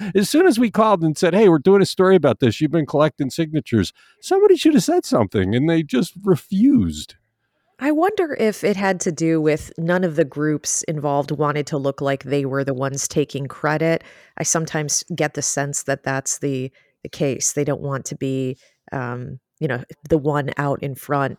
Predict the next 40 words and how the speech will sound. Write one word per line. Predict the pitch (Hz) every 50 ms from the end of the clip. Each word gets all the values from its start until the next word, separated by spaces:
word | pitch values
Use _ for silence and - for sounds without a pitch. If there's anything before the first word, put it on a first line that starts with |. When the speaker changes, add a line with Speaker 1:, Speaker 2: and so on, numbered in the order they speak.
| _ -
Speaker 2:
making, | - 147 143 139 - - 123 127 127 131 127 -
you | - 147
know, | 135 120
public | - - 160 - 120 -
comments | - - 135 127 127 131 127 127 - -
about | - 139 120 117 113
it | 131 - -
until | 135 - - - -
they're | - 98 92 87
ready | 80 139 131 131 117 120
to | - 131
file. | - - 120 80 80 80 - 80 - 151 _ _ _ _ _ _ -
Speaker 1:
Okay, | 311 302 - 277 254
then | 208 214 285 302 294
say, | 240 - - - 220 165 113 104 95 92 98 110 _ -
"Hey, | - 185 196
look, | 165 160 151 107 - - _ _
yes, | - 147 151 127 85 - - -
we | - 131 117
have | 151 147
something | - - 175 170 160 - 175 160 156
in | 147 135
the | 131
works. | 120 107 101 92 90 85 - - - - - _ - - - - _ _
We're | - 131 131 131 135 127
trying | - - - 165 165 156 156 143
to | - 151
get | 127 139 123
a | 113
statement | - - 131 120 120 110 110 107 101
ready. | 98 95 95 95 92 90 87 -
We'll | - 117 123
have | 120 139 139 131 120
it | 120
in | 113 110
a | 113 107
day | 92 87 98 98 98 92
or | 87
so. | - - 101 90 90 85 82 82 85 78 - - - - _ _ -
Uh, | 104 101 95 90 90